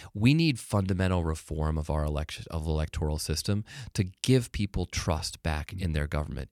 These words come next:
in their leaders, and in their vote. In this last midterms, in these last midterms,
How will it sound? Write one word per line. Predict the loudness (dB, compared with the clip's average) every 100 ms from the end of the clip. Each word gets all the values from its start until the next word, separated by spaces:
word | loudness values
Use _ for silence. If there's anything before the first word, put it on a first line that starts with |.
| -2
in | 2
their | 2 2
leaders, | 2 2 2 0
and | -2 -4 2
in | 4 4
their | 4
vote. | 2 -2 -4 -8 _ -20 -20 -20 -6 4
In | 6
this | 6 6
last | 4 4 2
midterms, | 0 2 -4 -6 -6
in | 0
these | 2 2
last | 2 2
midterms, | 0 -2 -2 -6 -8